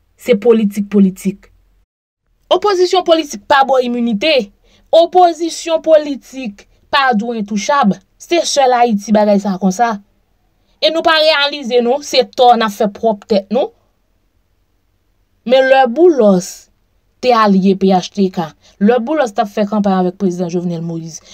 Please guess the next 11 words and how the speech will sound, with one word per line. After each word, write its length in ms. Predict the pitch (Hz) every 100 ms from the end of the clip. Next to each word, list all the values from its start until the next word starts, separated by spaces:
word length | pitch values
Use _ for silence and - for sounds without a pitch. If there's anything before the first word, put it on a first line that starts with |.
| - 208
lè 140 | 262
Boulòs 320 | 254 311 254 202
t 80 |
ap 140 | 208 -
mache, 320 | 233 202 226
inogire 840 | 214 214 214 196 190 226 196 196 190
sit 380 | - - 208 202
avèk 220 | 190 185
Prezidan 320 | 196 175 180 170
Jouvnèl 300 | 175 175 165
Moyiz. 320 | 170 175